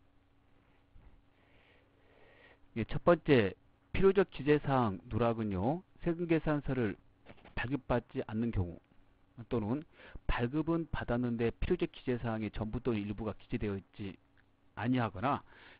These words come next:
사실과 다르게 기재된 경우, 매입처별 세금계산서 합계표를 제출하지 않거나 기재사항 중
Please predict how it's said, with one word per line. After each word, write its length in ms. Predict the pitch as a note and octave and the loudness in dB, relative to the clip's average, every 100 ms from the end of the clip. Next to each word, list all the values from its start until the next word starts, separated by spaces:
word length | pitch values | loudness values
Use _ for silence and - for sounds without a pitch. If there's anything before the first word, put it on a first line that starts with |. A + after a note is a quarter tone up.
| - | -10
사실과 440 | - E3+ - D#3 C3 | -2 -2 0 0 0
다르게 400 | - A#2 C3+ C#3+ | 0 -4 -2 -4
기재된 360 | - A#2 A#2+ | -4 -4 -4
경우, 240 | A2 F2+ F2 - _ _ _ _ _ _ _ _ _ _ _ _ _ - - - - - - | -4 -8 -10 -16 _ _ _ _ _ _ _ _ _ _ _ _ _ -20 -20 -20 -20 -20 -10
매입처별 520 | G#2+ A#2+ D#3+ - D#3+ | 0 2 2 2 2
세금계산서 640 | D3 F3 E3+ E3 D#3+ D3+ C3+ | 2 0 0 0 0 -2 -2
합계표를 500 | B2+ E3 - D#3 B2+ | -2 2 4 6 4
제출하지 480 | A#2 - D3+ C#3+ A#2 | -2 -2 -2 0 -2
않거나 640 | G2 - B2 F#2+ A#2 D#3+ _ _ _ _ _ _ _ _ - - | -4 -4 -4 -2 -4 -6 _ _ _ _ _ _ _ _ -20 -16
기재사항 680 | - C3+ D3 D3 C3 B2+ A2+ | -6 0 0 0 0 0 0
중 260 | A#2+ F2+ | -2 -4